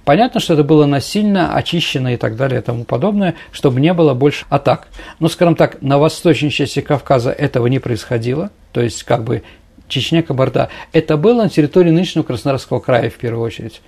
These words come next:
Вот оттуда они были высланы, да. Действительно, у нас много в Краснодарском крае названий, которые остались от черкесов, шап-, шапсугов и других наций, которые там адыгейской группы языков, а, которые там жили, да. Ещё раз,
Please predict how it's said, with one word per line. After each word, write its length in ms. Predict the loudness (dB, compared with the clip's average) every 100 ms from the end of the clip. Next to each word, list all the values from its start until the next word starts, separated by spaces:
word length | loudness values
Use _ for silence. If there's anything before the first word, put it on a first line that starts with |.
| -20 -6
Вот 180 | -4 -2
оттуда 320 | -2 0 2
они 120 | 2
были 180 | 2 2
высланы, 540 | 2 0 -4 -8 -10 -14 -8
да. 280 | -4 -4 -4 -14 -16 -14 -14
Действительно, 420 | -10 -2 0 2 4
у 40 |
нас 200 | 2 2
много 460 | 2 4 4 2 -2 -14 _
в 20 |
Краснодарском 580 | -6 -4 -2 -2 -4 -4
крае 300 | 2 2 2
названий, 680 | 0 -2 0 0 0 -2 -6 -16 -6
которые 360 | -2 0 2
остались 440 | 0 0 0 0 -2
от 80 | -6
черкесов, 500 | -6 -2 -2 -2 -4
шап-, 260 | -4 -4
шапсугов 800 | -4 -2 -2 0 0 2 2 0 -6 -20 -6
и 100 | -2
других 360 | 0 0 -2 -2
наций, 320 | -2 -2 -4
которые 320 | -4 -2 0
там 180 | 0 0
адыгейской 600 | -2 -2 -2 -2 -4 -4
группы 300 | -2 -2 -2
языков, 420 | -4 -2 -2 -2 -4 -12 -10 -8 0
а, 200 | 4 4
которые 360 | 2 0 0 0
там 220 | 0 -2
жили, 340 | -2 -6 -8 -18 _ -6
да. 220 | -6 -6 -10 -20 _
Ещё 260 | -2 2 4
раз, 260 | 4 2